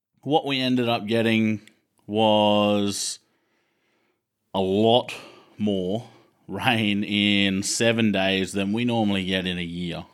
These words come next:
So I think normally we get about a thousand mils or nine hundred mils or something in a, across a year, most of which does generally fall in this sort of February period. However,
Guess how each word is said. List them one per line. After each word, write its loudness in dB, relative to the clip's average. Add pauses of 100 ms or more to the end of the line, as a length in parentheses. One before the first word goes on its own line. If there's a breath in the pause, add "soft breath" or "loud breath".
(140)
So -10
I -4 (840)
think 0
normally 2
we 4
get 4
about 4
a 2
thousand -2
mils -4
or -8
nine -4
hundred -6
mils -8
or -16
something -12
in -12
a, -10
across -10
a -6
year, -6 (560)
most 2
of -4
which 2
does 0
generally 0
fall -4 (220)
in -6
this -6
sort -8
of -8 (240)
February -6
period. -6 (560)
However, 6